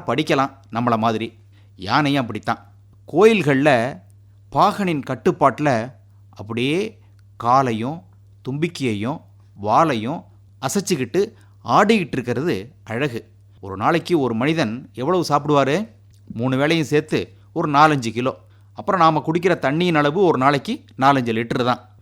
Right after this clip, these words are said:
ஆனா ஒரு நாளைக்கு ஒரு யானை இருநூறு, இருநூத்தம்பது கிலோ உணவு ஏதாவது ஒண்ண சாப்பிடும். அதோட உடல் எடையில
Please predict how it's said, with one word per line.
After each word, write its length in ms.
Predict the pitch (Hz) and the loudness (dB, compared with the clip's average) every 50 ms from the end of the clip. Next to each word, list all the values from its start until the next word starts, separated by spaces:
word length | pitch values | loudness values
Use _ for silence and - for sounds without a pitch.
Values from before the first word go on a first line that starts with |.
| - - _ - - | -20 -20 _ -20 -14
ஆனா 280 | 104 107 101 98 107 123 135 135 - - - - - - - - | -12 -10 -6 -2 0 0 0 0 -2 -8 -18 -20 -20 -20 -20 -8
ஒரு 160 | - 120 110 | -6 -4 -2
நாளைக்கு 460 | 101 107 123 135 131 - - 107 110 131 143 131 - - - - - - - - - | 0 2 4 4 2 0 -2 -4 -4 -4 -6 -8 -12 -18 -20 -20 -20 -20 -20 -14 -10
ஒரு 140 | 107 107 104 | -8 -8 -4
யானை 320 | 98 113 123 139 135 123 127 139 143 - - - - - - - - - | 0 4 4 4 4 4 0 -2 -4 -8 -14 -20 -20 -20 -20 -20 -20 -16
இருநூறு, 500 | 101 104 117 139 156 185 190 185 180 180 | -6 -4 -4 -2 -2 -2 -2 0 0 0
இருநூத்தம்பது 720 | 143 123 127 151 185 202 190 - - 196 175 151 139 123 117 113 | 0 0 0 0 -2 -2 -4 0 0 0 2 2 0 -2 -2 -2
கிலோ 160 | 143 170 185 147 - - - _ _ - - - - - - - | 0 2 2 0 0 -4 -14 _ _ -20 -20 -20 -20 -20 -12 -6
உணவு 360 | 110 127 147 175 180 156 120 - - - - - - - - _ | -4 -2 0 2 0 0 -2 -4 -8 -16 -20 -20 -20 -20 -20 _
ஏதாவது 580 | - 95 113 131 139 175 180 190 214 220 196 202 | -10 -6 -6 0 4 6 6 8 6 4 4 2
ஒண்ண 300 | 170 165 156 160 196 233 254 - - _ | 2 2 2 0 -2 -2 -4 -6 -12 _
சாப்பிடும். 480 | _ - - 127 123 - 123 107 - - - - _ - - _ _ _ - | _ -2 0 0 0 0 -2 -8 -10 -12 -18 -20 _ -20 -20 _ _ _ -8
அதோட 300 | 117 120 139 135 127 117 113 113 | -4 -2 0 0 2 0 0 0
உடல் 260 | 139 170 233 220 170 143 | 2 2 2 2 2 2
எடையில 280 | 135 151 160 127 101 | 2 2 0 0 0